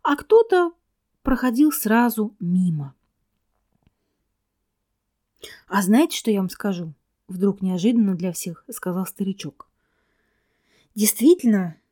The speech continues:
наш Ржевский мемориал советскому солдату — это великая работа.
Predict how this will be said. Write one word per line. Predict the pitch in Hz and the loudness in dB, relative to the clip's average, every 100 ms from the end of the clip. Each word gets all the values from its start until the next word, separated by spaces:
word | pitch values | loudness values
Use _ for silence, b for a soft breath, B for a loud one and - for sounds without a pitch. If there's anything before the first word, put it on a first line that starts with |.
| _ | _
наш | - 214 214 - | -2 0 0 -2
Ржевский | - 196 196 240 233 - 202 | -6 -2 2 2 2 -2 0
мемориал | 190 202 202 196 285 349 | 2 4 4 4 2 2
советскому | - 226 208 - 202 196 | 2 0 0 -4 -4 -2
солдату — | - 202 190 165 - 147 _ _ _ _ _ | -2 -2 -2 -6 -8 -14 _ _ _ _ _
это | 190 202 214 | -4 0 0
великая | 185 196 202 185 | 2 2 0 -4
работа. | 175 170 156 156 151 | -6 -6 -8 -8 -10